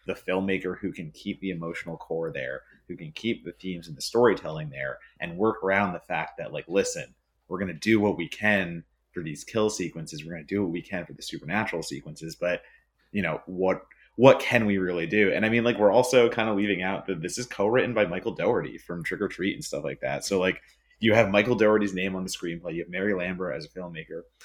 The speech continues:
starring Kate Mara, a very obviously young Kate Mara, who's, like, not as well known at the time.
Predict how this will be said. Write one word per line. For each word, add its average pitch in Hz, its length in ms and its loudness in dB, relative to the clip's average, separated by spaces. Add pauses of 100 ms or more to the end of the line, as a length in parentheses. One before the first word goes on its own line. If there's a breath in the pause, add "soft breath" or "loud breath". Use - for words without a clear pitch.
(160 loud breath)
starring 101 540 2
Kate 98 260 -2
Mara, 87 540 -2
a 85 100 -6
very 87 400 -4
obviously 85 460 -6
young 82 200 -4
Kate 80 220 -8
Mara, 78 300 -4
who's, 85 260 -8
like, 80 160 -10
not 78 180 -10
as 76 120 -18
well 76 160 -12
known 120 160 2
at 104 60 -2
the 101 60 -10
time. 82 320 -10